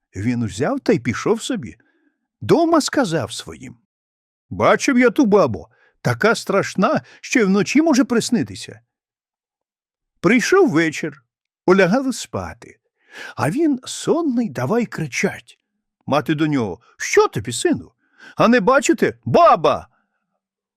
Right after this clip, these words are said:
От як настав день, узяв він свого кия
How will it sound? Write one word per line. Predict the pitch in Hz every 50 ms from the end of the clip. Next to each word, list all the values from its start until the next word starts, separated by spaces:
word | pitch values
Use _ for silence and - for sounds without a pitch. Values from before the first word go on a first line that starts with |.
| _ _ _ _ _ _ _ _
От | - 123 185 190 - _ - - _
як | - 143 147 151 - -
настав | 139 143 131 - - - 113 101 90 82
день, | 87 127 180 254 262 214 139 - _ _ _ _ _ _ _ _
узяв | 120 120 127 120 208 320 320 247
він | 190 190 165
свого | - - 147 120 98 87 -
кия | - - - 143 233 262 269 285 277 240